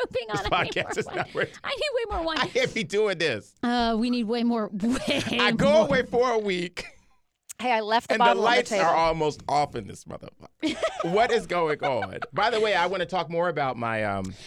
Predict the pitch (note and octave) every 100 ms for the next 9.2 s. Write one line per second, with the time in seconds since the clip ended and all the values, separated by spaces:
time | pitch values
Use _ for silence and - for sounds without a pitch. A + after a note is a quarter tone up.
0 | A#3+ G4 D#4+ D#4 E4 D#4+ F4 G4+ F#4+ F#4+
1 | F4+ E4+ D#4 C#4+ D4 B3+ B3+ C#4 C#4 B3
2 | B3 G3 - A3+ G3 C4 A3 - A#3+ -
3 | D3+ - C#3+ B2+ - - F3 - - -
4 | A#3+ D#4+ E4 C#4+ B3 B3 C4 B3 A#3 G#3+
5 | A3 G#3 G3 A3 C4+ D#4+ D4 C4 A#3 A3
6 | A#3 A3 G#3+ - G#3+ G#3 A3+ G3+ A3 C4+
7 | B3 B3+ A3 A#3 G#3 A3 A3 F3+ F#3 F3
8 | F3+ G3 F#3 F3 - A3+ A#3+ A3+ F#3 D#3
9 | G#3+